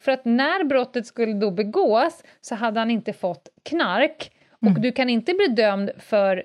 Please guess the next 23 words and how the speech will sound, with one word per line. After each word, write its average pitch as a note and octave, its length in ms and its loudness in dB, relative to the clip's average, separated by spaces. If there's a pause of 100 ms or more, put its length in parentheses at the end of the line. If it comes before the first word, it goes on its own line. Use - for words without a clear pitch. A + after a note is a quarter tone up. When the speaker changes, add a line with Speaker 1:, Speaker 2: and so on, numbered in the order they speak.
Speaker 1:
eh, F#3+ 280 -2
narkotikabrott G3 1040 -2
om F#3+ 140 -4
du F3+ 80 0
har F3+ 140 -2
köpt - 300 -2
tvättmedel. A3 760 -2
Speaker 2:
Just A3+ 380 -2
det. F3 140 -2
Det G#3 120 2
här C#4 180 2
är D4+ 40 2
ju B3+ 300 0
ett A3+ 100 -12
klassiskt D#4+ 420 -4
exempel G3+ 500 -2
på G3+ 240 -2
inget G3+ 280 2
straff - 460 -4
utan E3+ 540 -2
brottsprincipen B3+ 1120 0
ju. F#3+ 80 2
Speaker 1:
Exakt, - 580 -4